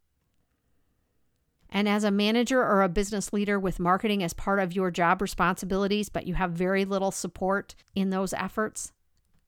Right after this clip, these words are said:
this mastermind is for you too. You're done stumbling over how to describe what you do, who you serve, and why you do the work you do.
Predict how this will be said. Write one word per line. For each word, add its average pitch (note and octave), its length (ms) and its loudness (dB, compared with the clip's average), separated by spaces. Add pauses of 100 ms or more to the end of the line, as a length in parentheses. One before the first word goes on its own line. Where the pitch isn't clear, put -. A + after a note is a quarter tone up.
this - 160 -10
mastermind F3+ 540 -2
is E3+ 100 -4
for G#3+ 140 -8
you E3+ 200 -2
too. D#3 340 -8 (1080)
You're G#3 180 2
done F#3+ 300 2
stumbling F#3+ 580 0
over F#3+ 320 2
how F3+ 220 -2
to - 120 -4
describe E3 600 -2
what F3+ 240 -2
you G3 100 2
do, F3 400 2 (440)
who A#3+ 180 2
you B3+ 100 6
serve, E3+ 460 0 (340)
and F#3 240 0
why E3+ 220 6
you G#3 180 4
do A3 180 2
the G#3 100 0
work F#3+ 280 -2
you F3 80 -2
do. - 300 -6